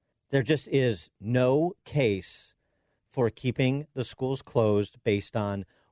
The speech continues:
real-world data, uh, from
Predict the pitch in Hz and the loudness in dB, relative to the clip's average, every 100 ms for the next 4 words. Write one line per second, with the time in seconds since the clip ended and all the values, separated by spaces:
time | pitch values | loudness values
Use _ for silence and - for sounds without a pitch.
0 | - 95 104 139 170 185 185 190 - 131 | -20 -8 0 2 4 4 2 0 0 2
1 | 147 151 156 139 127 127 123 117 104 95 | 2 4 2 -2 -2 2 2 4 2 2
2 | 95 _ _ _ _ _ _ _ _ 123 | -2 _ _ _ _ _ _ _ _ -18
3 | 107 - 127 113 110 104 | -18 -4 2 2 2 0